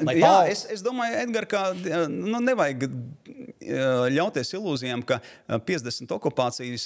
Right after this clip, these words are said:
Speaker 2: gadi, tie ir aizstājami ar, eh, divdesmit pieciem, trīsdesmit gadiem, eh, brīvā valstī, ja, jo piecdesmit okupācijas gadi izcērt, eh, izravē, eh, izrauj ar saknēm ārā, eh, nu, s-, smagus D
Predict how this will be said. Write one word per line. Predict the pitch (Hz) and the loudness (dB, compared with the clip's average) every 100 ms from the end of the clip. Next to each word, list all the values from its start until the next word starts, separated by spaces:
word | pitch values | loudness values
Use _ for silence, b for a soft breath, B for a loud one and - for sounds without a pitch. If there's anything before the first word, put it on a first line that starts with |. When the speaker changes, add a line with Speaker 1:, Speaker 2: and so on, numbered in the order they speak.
| 127 | -4
Speaker 2:
gadi, | 180 233 180 170 B _ | -4 -2 -4 -6 B _
tie | 151 | -2
ir | 147 | 0
aizstājami | 190 - 160 143 139 135 | -2 -2 -4 -4 -2 0
ar, | 127 | 2
eh, | 131 117 123 | 2 2 -2
divdesmit | 123 143 120 127 120 | -2 -4 -4 -10 -6
pieciem, | 180 - 127 | -6 -6 -8
trīsdesmit | 143 151 120 - 120 110 | -6 -4 -4 -4 -8 -2
gadiem, | 143 123 113 113 | -2 0 -2 0
eh, | 110 110 110 110 | 2 2 0 0
brīvā | 113 127 135 127 | -2 0 2 4
valstī, | 135 113 - - | 4 2 -4 -8
ja, | 110 113 | -4 -2
jo | 117 117 - B B | 0 0 -2 B B
piecdesmit | - 160 123 131 | -2 -2 -4 -8
okupācijas | 156 135 123 120 120 127 | -6 -6 -2 -2 -2 -10
gadi | 127 202 196 156 151 - | -6 -4 -2 -2 -4 -4
izcērt, | 165 - - - 160 143 131 - | -6 -6 -8 -6 -2 -2 -4 -10
eh, | - 120 117 117 | -2 2 2 2
izravē, | 156 147 135 135 127 127 120 | 0 0 0 2 4 2 0
eh, | - - - 107 110 107 - | -6 -20 -6 2 4 4 2
izrauj | 170 143 135 131 127 | -2 0 -4 0 2
ar | 120 | 2
saknēm | - 165 175 151 127 120 | -2 -6 -6 -4 -4 -4
ārā, | - 147 151 135 120 113 117 | 0 0 2 2 2 0 -2
eh, | 117 117 113 113 113 113 - | -2 0 2 4 2 0 -4
nu, | 117 139 139 - | 0 0 -2 -6
s-, | - - 113 | -10 -8 -8
smagus | - 143 165 151 113 - - - 123 - | -6 -2 0 0 -2 -6 -8 -10 -12 -10
D | - 120 120 | -6 0 2